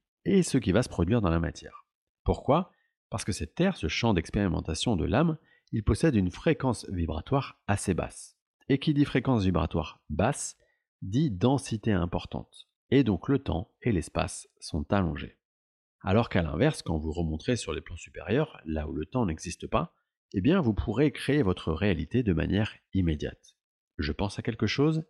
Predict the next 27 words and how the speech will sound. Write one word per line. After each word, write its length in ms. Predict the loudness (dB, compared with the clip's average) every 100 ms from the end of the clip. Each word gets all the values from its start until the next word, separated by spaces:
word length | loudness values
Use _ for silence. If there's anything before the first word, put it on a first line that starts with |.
| _
il 160 | -4 -4
se 140 | 0
matérialise 720 | 0 0 0 -2 0 0 -2 -8 0
immédiatement 580 | 2 4 2 0 -2
devant 200 | 0 -2
moi. 240 | -6 -10 _ _ _ _ _ _ _ _ _ _
Quand 180 | -8 -2
on 80 | 2
parle 240 | 4 4
de 80 | 2
pensée 380 | 2 -2 0 2
et 120 | 2
de 100 | 0
paroles 400 | -2 -2 0 0
qui 160 | -2 -12
créent 220 | -2 0
notre 280 | 0 -2 -4
réalité, 420 | -4 -4 -2 0
il 140 | 2
faut 140 | -2 -6
préciser 420 | -6 -4 -2 -2
que 120 | -4
ça 240 | -6 -6
s'entend 480 | -8 -6 -2 -2 -2
au 100 | -2
niveau 400 | -2 2 0 -2 -2
individuel 720 | 0 0 0 0 0 0